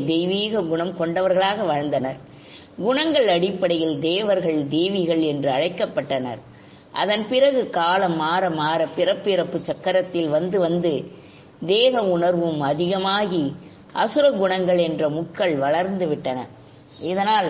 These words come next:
பழக்க வழக்கங்களும் நடத்தைகளும் மாறிவிட்டன. இதனால்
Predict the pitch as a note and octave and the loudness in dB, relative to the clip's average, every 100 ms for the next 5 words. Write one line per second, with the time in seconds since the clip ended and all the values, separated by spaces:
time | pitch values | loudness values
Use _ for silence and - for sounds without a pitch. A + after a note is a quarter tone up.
0 | - E3 F#3+ G#3 G#3+ E3+ E3+ F3 D#3 D3+ | -2 0 0 0 2 2 0 -2 0 0
1 | C#3+ C#3+ C#3 D#3 G3 A3 E3+ D3+ C#3 C3+ | 0 -2 -2 0 -2 -2 0 0 -2 -4
2 | C#3 E3 G3+ D#3 - C3 A#2+ A2+ - - | -2 0 0 -4 -4 -4 -4 -10 -18 -20
3 | - - - G3+ B3+ C#4 | -20 -20 -4 0 2 2